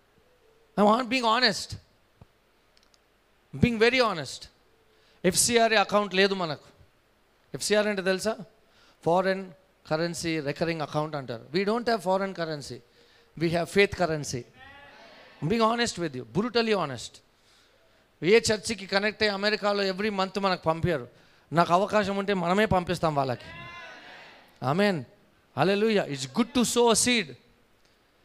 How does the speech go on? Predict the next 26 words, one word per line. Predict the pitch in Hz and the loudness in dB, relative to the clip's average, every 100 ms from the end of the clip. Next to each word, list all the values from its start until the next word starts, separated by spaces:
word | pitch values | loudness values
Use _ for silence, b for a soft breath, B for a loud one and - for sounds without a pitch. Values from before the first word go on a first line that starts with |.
| - | -4
నేను | 175 | 0
దైవజనుడిని | 185 208 233 226 226 220 | 2 2 4 2 2 -2
కలిసిన | 196 202 190 | -2 -2 -2
ప్రతిసారి, | 214 202 208 220 220 208 180 131 b b - 160 | -2 -2 0 2 4 4 0 -4 b b 2 2
"పాస్టర్, | 160 - 131 | 2 -4 -2
చర్చ్ | 170 - | -2 -2
కోసం | - 170 156 | -2 -2 -2
ప్రేయర్ | 143 143 147 131 | -2 -2 -2 -4
చేసేయండి, | 123 123 117 117 | -8 -8 -8 -10
విత్తనం | 113 151 - 185 180 | -8 -6 -2 0 0
విత్తుతున్నాం. | 170 170 143 139 117 B B 185 | -2 -2 -2 -2 -4 B B 0
Pastor, | 185 170 175 | 2 -2 -2
this | 151 | -2
is | 170 | -2
for | - 165 | 0 0
a | 147 - | 0 2
church, | 165 - B B | 0 -2 B B
this | 180 196 | 0 0
is | 180 | 2
for | 170 165 | 2 2
a | |
church." | 151 175 170 - B B | 2 0 0 -4 B B
అందుకే | 127 156 156 214 | 0 0 2 -2
దేవుడు | 170 160 165 | -2 -4 -4
సంఘాన్ని | 165 151 143 147 | -4 -6 -4 -6
దీవిస్తున్నాడు. | 139 135 127 - 127 120 123 131 - | -6 -6 -6 -6 -8 -6 -6 -8 -14